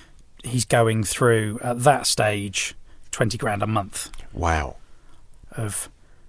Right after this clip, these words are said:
Speaker 1: transfers out of a country, and then suddenly we find out that his bank have blacklisted him.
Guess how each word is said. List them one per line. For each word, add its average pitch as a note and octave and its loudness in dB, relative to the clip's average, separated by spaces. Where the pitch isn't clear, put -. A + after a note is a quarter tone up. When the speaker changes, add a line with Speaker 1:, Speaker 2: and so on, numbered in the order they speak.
Speaker 1:
transfers B2+ 2
out D#3+ 6
of B2+ -2
a A#2 0
country, A2+ -6
and A#2 2
then A#2+ 4
suddenly C3+ 4
we A#2 2
find A2+ 2
out G#2+ 0
that A#2 -2
his B2+ 2
bank B2 0
have A2 -8
blacklisted A2 -6
him. - -16